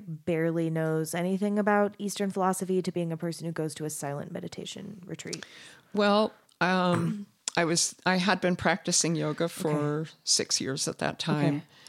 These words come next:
Speaker 2: And the teachers that, um, were in Salt Lake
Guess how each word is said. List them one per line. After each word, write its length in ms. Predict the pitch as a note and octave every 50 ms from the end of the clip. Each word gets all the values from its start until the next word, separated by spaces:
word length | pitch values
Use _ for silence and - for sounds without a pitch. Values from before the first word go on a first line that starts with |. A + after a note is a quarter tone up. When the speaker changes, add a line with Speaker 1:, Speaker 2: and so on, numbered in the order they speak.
| - - - _ _ _ _ _ _ _
Speaker 2:
And 440 | D#3+ E3 E3 D#3+ D#3+ E3 E3 E3+ - - -
the 100 | - F3+
teachers 640 | - - - B3 B3+ - - G#3 F#3 F3+ E3+ - - -
that, 540 | E3+ E3+ E3+ E3 D#3+ E3 D#3+ D#3+ - - _ _ _ _ _ _ _ _ _ _ _ _ _
um, 400 | - D#3+ D3+ D#3+ D#3 D#3 D#3+ D#3+ -
were 200 | - F3+ F3+ D#3+
in 280 | - - F#3+ G3 G3 F#3+
Salt 380 | - - - E3 D3+ - -
Lake 600 | D#3+ E3 D#3 D#3 D#3 C3+ B2 - - - - -